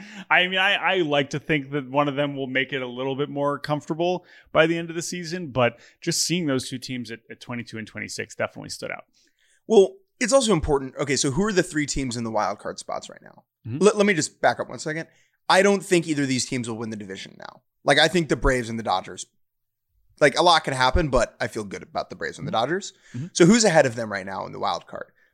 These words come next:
Speaker 2: The Diamondbacks, the Pirates, and the Mets have the three spots. I think the Mets are real. I think they'll get a wild card spot, right? The Pirates, I would be shocked if they make the postseason at this point, right?
Speaker 1: Mm-hmm.
Speaker 2: Shocked.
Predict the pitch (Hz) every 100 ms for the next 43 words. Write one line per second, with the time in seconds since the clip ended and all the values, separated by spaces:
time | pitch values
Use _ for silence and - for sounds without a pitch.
0 | _ 123 110 139 156 185 180 190 190 -
1 | - - - - - 147 147 143 - 123
2 | 107 110 120 - - 123 104 110 - 107
3 | - - - - - _ _ _ _ 156
4 | 170 170 147 135 127 127 113 110 107 107
5 | - _ _ _ 139 139 117 120 113 110
6 | 95 98 73 - - - - 110 135 _
7 | _ _ _ 175 - 190 185 190 190 -
8 | - 143 160 143 135 - - 165 110 -
9 | 131 - 117 98 - - - - - -
10 | - - - - _ _ - 123 151 -
11 | _ _ _ _ 113 - -